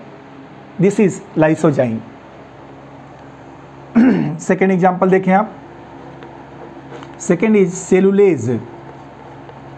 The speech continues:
cellulase। अगर आपसे कह दिया गया कि आप प्लांट की सेल को कट करके दिखाइए, तब lysozyme तो यूज़ नहीं होगा,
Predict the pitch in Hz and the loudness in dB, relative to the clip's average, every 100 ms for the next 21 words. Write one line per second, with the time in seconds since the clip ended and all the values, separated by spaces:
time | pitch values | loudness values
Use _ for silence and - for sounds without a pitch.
0 | - - - - 185 180 190 190 190 147 | -20 -20 -18 -2 2 4 4 4 2 0
1 | - 117 110 - - - - - - - | -4 -8 -8 -10 -20 -20 -20 -20 -20 -20
2 | - - - - - - - 226 247 208 | -20 -20 -20 -20 -20 -4 -2 2 0 0
3 | 240 - 202 196 208 180 156 147 190 - | 0 0 0 2 2 2 2 2 0 -8
4 | - - 202 180 185 - - 180 226 269 | -20 0 2 2 0 0 0 2 2 -2
5 | - 240 - 220 214 196 196 185 190 175 | 0 0 2 2 2 0 0 0 0 0
6 | 165 156 143 135 113 - - - - - | 0 2 2 2 -2 -6 -16 -20 -20 -20
7 | - - - - 139 143 135 131 165 175 | -20 -20 -14 -4 -2 0 0 0 0 2
8 | 180 190 196 190 247 262 196 170 165 170 | 4 4 4 4 2 4 2 2 0 -2